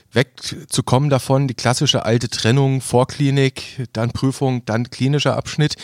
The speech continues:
Ähm, das habt ihr im Modellstudiengang ja auch schon, so wie in vielen anderen, dass es sehr viel klinischer, medizinischer ist und eben nicht nur irgendwelche Physiologien und Pathophysiologien aus dem Lehrbuch, die man auswendig lernen muss. Wie gesagt, das ist der Geist und du sagst,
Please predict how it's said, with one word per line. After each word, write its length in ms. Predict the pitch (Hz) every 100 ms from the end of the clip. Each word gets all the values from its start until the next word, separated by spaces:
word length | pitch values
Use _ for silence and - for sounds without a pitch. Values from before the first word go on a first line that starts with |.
| - - - -
Ähm, 160 | 120 110
das 200 | 127 -
habt 180 | 113
ihr 140 | 139 135
im 60 |
Modellstudiengang 840 | 131 117 123 - 127 120 113 107 113
ja 120 | 117
auch 200 | 92 123
schon, 280 | - 165 143
so 240 | 120 117 123
wie 140 | 123
in 80 | 117
vielen 260 | - 117
anderen, 420 | 110 110 139 135 127
dass 160 | 117
es 120 | 117
sehr 100 | -
viel 160 | 117 113
klinischer, 640 | - 113 139 139 131 131 131 - - - -
medizinischer 840 | 113 127 127 - 185 139 104 101
ist 240 | 117 147
und 160 | 120 110
eben 240 | 127 123
nicht 240 | 120 147 -
nur 200 | 123 117
irgendwelche 920 | 110 127 123 110 110 110 104 101 98 - -
Physiologien 760 | - 139 - 127 113 113 127
und 120 | 120 -
Pathophysiologien 1160 | 151 151 - 98 - 95 95 87 87 101 143
aus 160 | 113 107
dem 100 | 92
Lehrbuch, 480 | 92 135 - 127 -
die 120 | 110
man 140 | 107
auswendig 480 | 107 113 - 110 107
lernen 260 | 92 98 113
muss. 200 | 131 - - - - - -
Wie 120 | 123
gesagt, 240 | 120 95
das 100 | 113
ist 180 | 139 -
der 140 | 107
Geist 440 | 95 98 104 165 -
und 140 | 120
du 100 | 123
sagst, 540 | 127 113 117 - -